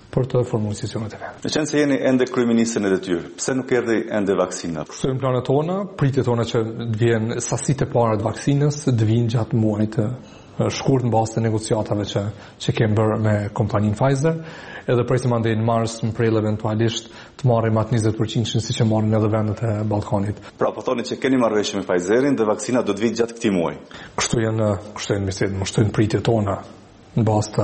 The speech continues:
Speaker 1: vendimeve që kemi marrë dhe negociatave që kemi bërë me kompaninë.
Speaker 2: Jeni referuar shpesh marrëveshjes së Washingtonit si historike. Ë, a mendoni se edhe me administratën e re, e gjithë marrëveshja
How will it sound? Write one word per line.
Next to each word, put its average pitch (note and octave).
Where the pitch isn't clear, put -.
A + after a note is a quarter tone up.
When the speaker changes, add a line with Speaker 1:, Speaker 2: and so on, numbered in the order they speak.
Speaker 1:
vendimeve G#2+
që G#2+
kemi A2+
marrë A#2
dhe G#2+
negociatave G#2+
që -
kemi G#2+
bërë G2+
me G#2+
kompaninë. -
Speaker 2:
Jeni B2+
referuar C3
shpesh -
marrëveshjes C3+
së C3
Washingtonit C3
si A2+
historike. E2+
Ë, G#2+
a A2
mendoni C#3+
se C#3+
edhe B2+
me A#2
administratën A#2+
e A2
re, F2
e G#2+
gjithë C#3+
marrëveshja A#2